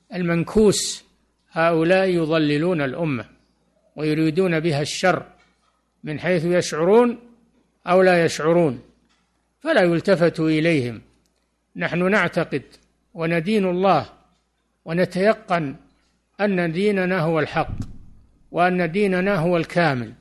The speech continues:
"اليوم أكملت لكم دينكم وأتممت عليكم نعمتي ورضيت لكم الإسلام دينا." فلا سعادة ولا راحة ولا طمأنينة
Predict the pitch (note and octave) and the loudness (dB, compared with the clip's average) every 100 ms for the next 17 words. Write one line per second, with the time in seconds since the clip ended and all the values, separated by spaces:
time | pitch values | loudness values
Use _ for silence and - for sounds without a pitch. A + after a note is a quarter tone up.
0 | _ _ _ - C#3 D#3+ F#3 F#3+ F#3+ - | _ _ _ -6 0 4 4 2 0 0
1 | A#3+ G3+ D3+ D3+ D3 D#3+ C#3+ D#3 D3+ C#3+ | 0 0 2 0 0 -4 -4 -2 -4 -6
2 | F3+ F3+ - _ _ _ _ - D#3+ E3 | -10 -12 -16 _ _ _ _ -4 -2 -2
3 | G3 G3 F#3 F3 D#3+ E3 F3+ G3+ G3 D#3 | -2 -2 0 0 0 0 -2 -2 -4 -4
4 | D#3 E3 D#3+ D3+ G3 _ _ _ _ _ | -4 -4 -4 -8 -10 _ _ _ _ _
5 | _ F3 F3 F#3 A3 F#3 F3+ F3 G3 F3 | _ 0 2 2 2 2 2 2 0 -4
6 | E3 D#3 - E3 D#3 C#3+ D3 D#3 C3+ D3 | -2 -4 -2 0 0 0 0 -2 -2 -6
7 | - _ _ _ _ _ _ _ _ _ | -16 _ _ _ _ _ _ _ _ _
8 | F3+ G#3 G3 F#3+ E3 F3 E3+ E3 D#3 D#3+ | 4 6 4 2 2 4 4 0 -2 -4
9 | E3 _ _ D#3+ F#3 G3+ F#3+ F3+ E3+ - | -4 _ _ 0 4 4 4 4 4 2
10 | D#3+ E3 D#3+ - _ _ _ _ _ _ | -6 -4 -8 -8 _ _ _ _ _ _
11 | _ _ - D3+ F3+ G#3 G#3 F#3+ F#3+ F#3+ | _ _ -8 2 6 8 6 4 0 -2
12 | F3+ E3+ F#3+ F3 F3 F3+ G3 | 0 0 0 0 -2 0 0